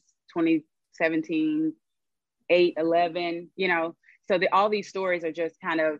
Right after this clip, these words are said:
things that have happened over time that I learned from and thought it was important to share with the community. So I just, they're notes initially, but they were formulated into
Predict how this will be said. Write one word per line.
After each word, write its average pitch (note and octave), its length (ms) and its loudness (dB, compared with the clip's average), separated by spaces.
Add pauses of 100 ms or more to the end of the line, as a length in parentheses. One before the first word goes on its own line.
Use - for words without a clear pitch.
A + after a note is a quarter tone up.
things F3+ 240 -2
that E3+ 100 0
have D3 120 -4
happened E3 520 -2
over C#3+ 220 -4
time D#3+ 420 0
that D3 160 -2
I D#3+ 260 4
learned D#3+ 340 0 (120)
from C#3+ 520 -6
and C#3+ 200 -8
thought D3 240 2
it D#3 100 -2
was D3 120 -6
important D3 480 -4
to C#3+ 80 -12
share D3 220 -6
with D3 100 -8
the - 60 -20 (100)
community. D3+ 540 0 (500)
So F3 140 2
I D#3+ 160 4
just, E3+ 320 0 (880)
they're G3+ 240 2
notes G#3+ 640 2
initially, G3+ 720 2
but E3 220 2 (120)
they E3 140 4
were D#3+ 240 -4
formulated D3+ 460 -4
into C#3+ 240 -12